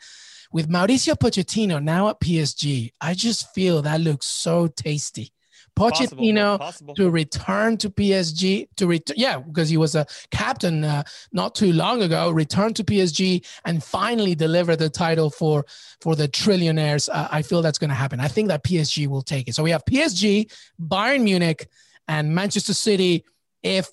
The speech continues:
Speaker 1: or somehow whatever, but maybe Bayern Munich in that one, right?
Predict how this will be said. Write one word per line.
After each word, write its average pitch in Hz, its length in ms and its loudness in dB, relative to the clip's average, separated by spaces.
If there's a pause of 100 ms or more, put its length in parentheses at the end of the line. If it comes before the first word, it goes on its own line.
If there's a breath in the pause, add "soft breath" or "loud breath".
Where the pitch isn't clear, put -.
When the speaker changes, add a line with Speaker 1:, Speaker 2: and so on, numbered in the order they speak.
Speaker 1:
or 170 260 2
somehow 165 720 0
whatever, 156 580 -2
but 151 260 -4
maybe 175 240 -2
Bayern 156 320 -2
Munich 147 300 -6
in 143 80 -6
that 127 180 -8
one, 120 140 -8
right? 156 220 -6